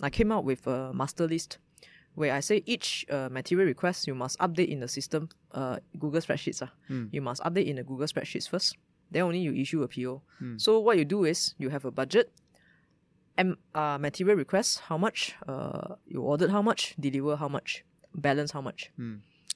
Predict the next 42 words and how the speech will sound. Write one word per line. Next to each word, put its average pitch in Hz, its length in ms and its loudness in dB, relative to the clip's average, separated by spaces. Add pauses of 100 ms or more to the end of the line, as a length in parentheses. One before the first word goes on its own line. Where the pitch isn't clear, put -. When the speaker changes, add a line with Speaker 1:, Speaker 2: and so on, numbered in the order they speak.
(120)
Speaker 1:
in 147 100 -6
one 143 140 -6
glance. 135 320 -6 (1300)
It's 170 120 -2
a - 120 -4
A 170 80 8
three 160 220 0
size 139 260 -2
ah. 123 80 -6
Sometimes 170 400 -4
it 131 80 -6
can, - 260 -8 (320)
depending 156 300 -2
on 160 80 -2
the 127 260 -6
projects, 151 380 -2
it 143 80 -8
can 127 100 -10
go 147 140 -2
up 156 160 -2
to 139 240 -8 (160)
ten, 139 320 -10
twenty, 131 240 -8 (240)
Speaker 2:
Mm. 127 80 -4
Speaker 1:
twenty 127 240 -6
pages. 123 480 -8 (100)
Speaker 2:
Mm. 117 220 -8 (340)
Speaker 1:
Uh, 127 300 -8 (100)
so 151 880 -4
it, 160 160 0
it 160 60 2
become 214 240 0
a 196 80 2
requirement. 139 400 -4 (540)
Then 143 360 0
I 131 100 -4
realized 143 580 -2 (140)
no 151 100 -4
one 143 120 -4
follow 135 300 -4
one 135 180 -6
ah. 131 180 -12